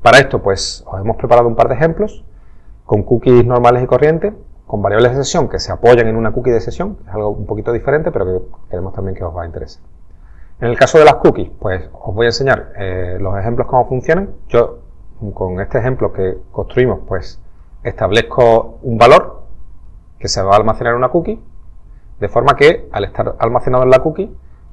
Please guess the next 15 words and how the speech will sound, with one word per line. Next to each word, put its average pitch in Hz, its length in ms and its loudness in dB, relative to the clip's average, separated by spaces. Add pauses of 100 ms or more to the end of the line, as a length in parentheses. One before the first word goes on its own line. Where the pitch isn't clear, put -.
(320)
si - 180 -8
yo 104 120 4
vuelvo 117 160 8
a - 20 10
la 120 100 8
página 123 240 4
original, 131 460 0 (380)
me 95 160 -6
sale 101 240 -2
ya 113 100 4
que 104 80 -6
está 104 160 -6
ese 95 160 -6
valor 101 220 -4
introducido, 90 480 -10